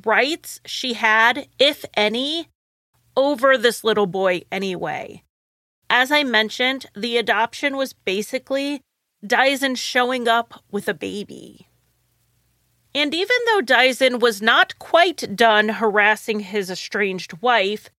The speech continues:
he did move on with new relationships pretty much right away.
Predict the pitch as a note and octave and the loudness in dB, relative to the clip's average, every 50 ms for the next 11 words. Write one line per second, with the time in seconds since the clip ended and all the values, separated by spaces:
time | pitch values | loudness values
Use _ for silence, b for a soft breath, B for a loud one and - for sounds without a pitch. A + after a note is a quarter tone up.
0 | _ _ _ _ _ - D#4+ D#4+ F4 E4+ C4 - C#4 C#4+ D#4 - D4+ C4 C4 C4+ | _ _ _ _ _ -8 -6 -4 -4 -4 -4 -4 -2 -2 -2 -2 -4 -4 -4 -4
1 | C4+ C4 A3+ - B3 A#3 A#3 A#3 A#3 A3+ G#3+ F#3 G#3+ G#3+ G#3+ G#3+ - - _ - | -4 -4 -2 0 2 2 4 2 2 0 0 0 2 2 2 2 0 -4 _ -8
2 | G#3+ G#3+ A#3 A#3+ A#3+ A#3+ A#3+ A3+ F3+ F#3+ G3+ G3 F3+ E3+ F3 E3+ F3+ G3 - - | -4 -4 -2 -2 -2 -4 -4 -6 -4 -4 -4 -4 -4 -4 -4 -4 -4 -6 -6 -6
3 | A#3+ A#3 A3+ - - C#4+ C4+ C4 C4 - - - - _ _ _ _ _ _ _ | -8 -8 -6 -2 0 0 0 0 -2 -6 -16 -18 -18 _ _ _ _ _ _ _
4 | - - E4 E4+ F#4 F4+ E4+ D4+ C4+ - - - A#3 G#3 G3+ F#3 F3+ D#3+ F#3+ F3+ | -2 0 0 2 2 0 2 2 0 0 0 0 2 2 2 0 -2 -2 -2 -2
5 | D3 - - - - - - | -2 -4 -6 -12 -16 -18 -20